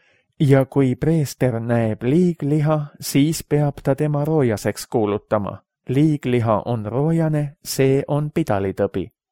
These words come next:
Kui liigliha ennast muudab ja muutub valgeks, siis peab inimene tulema preestri juurde. Ja kui preester teda vaatab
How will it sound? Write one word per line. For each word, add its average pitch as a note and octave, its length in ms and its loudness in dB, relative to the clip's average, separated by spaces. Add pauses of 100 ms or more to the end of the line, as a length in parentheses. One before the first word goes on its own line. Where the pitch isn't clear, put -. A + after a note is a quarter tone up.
(960)
Kui C3+ 260 4
liigliha C3+ 720 0
ennast B2 420 -2
muudab D3+ 580 0
ja C3 200 0
muutub A#2 520 -2
valgeks, D#3+ 680 -2 (120)
siis D3 380 -2
peab C#3+ 360 -2
inimene C#3+ 540 -2
tulema C#3 460 -2
preestri A2+ 680 -2
juurde. G2 540 -2 (1300)
Ja C#3+ 240 4
kui B2+ 320 2
preester C#3+ 680 -2
teda B2 400 0
vaatab D3 540 0